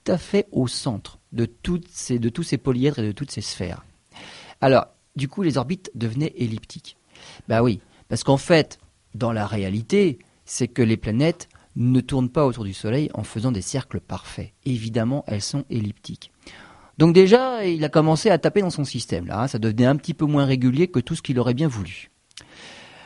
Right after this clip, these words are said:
Pour que ça marche, parce qu'il s'est dit, c'est quand même dommage, on va garder ce système-là, mais pour que les orbites puissent rester dans les sphères, on va épaissir les sphères. Donc autour de chaque polyèdre, je vais mettre une sphère qui a une sacrée, une certaine épaisseur,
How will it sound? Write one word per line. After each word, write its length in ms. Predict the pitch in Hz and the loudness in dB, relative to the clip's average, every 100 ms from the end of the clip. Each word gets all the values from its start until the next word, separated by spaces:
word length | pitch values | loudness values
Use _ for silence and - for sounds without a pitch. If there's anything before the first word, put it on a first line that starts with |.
| - - - | -20 -20 -6
Pour 140 | - 277 | 0 2
que 60 | |
ça 120 | - 165 | 6 6
marche, 440 | 202 320 - - _ - - - | 6 4 -2 -4 _ -20 -18 -18
parce 140 | - | -18
qu'il 120 | - - | -14 -6
s'est 100 | 110 | -2
dit, 140 | 170 | 0
c'est 120 | 170 | -2
quand 120 | 107 | -2
même 160 | 98 104 | -2 2
dommage, 440 | 127 175 285 311 - _ _ - - - _ - | 4 4 2 -2 -12 _ _ -20 -20 -20 _ -2
on 120 | 143 | 0
va 180 | 175 277 | 2 2
garder 280 | 294 277 240 | 2 4 4
ce 120 | 226 | 2
système-là, 680 | 196 165 - 143 131 175 - _ _ _ _ _ | 0 -2 2 4 4 2 0 _ _ _ _ _
mais 120 | 151 | 2
pour 220 | 160 277 294 | 4 2 0
que 80 | |
les 140 | 240 196 | 2 4
orbites 280 | 190 208 185 | 4 2 0
puissent 220 | 196 - | -4 -2
rester 260 | 226 - | -4 -2
dans 320 | 214 175 151 - | 0 2 2 0
les 120 | 117 | -2
sphères, 460 | 113 - 208 277 _ _ - - | -2 0 0 0 _ _ -20 -6
on 140 | 139 143 | 2 6
va 180 | 180 214 | 6 4
épaissir 500 | 180 - 180 - 214 | 0 0 -2 -2 -2
les 80 | 180 | -2
sphères. 460 | 143 - 120 98 - _ _ _ _ _ | -4 -4 -6 -6 -12 _ _ _ _ _
Donc 300 | 139 160 156 | 4 4 6
autour 320 | 196 190 233 | 2 4 0
de 80 | 190 | -2
chaque 220 | 151 220 | -2 -4
polyèdre, 460 | - 175 170 240 269 | 0 0 4 2 2
je 60 | 156 | 0
vais 60 | |
mettre 160 | 202 - | -2 0
une 100 | 175 | -2
sphère 320 | - 226 185 | 0 0 0
qui 80 | 127 | 2
a 20 | |
une 160 | 123 123 | 4 4
sacrée, 340 | - 226 - | 0 -2 -4
une 100 | - | -6
certaine 300 | 143 214 247 | -4 -2 0
épaisseur, 500 | 185 - - 170 247 | 0 0 -2 0 -2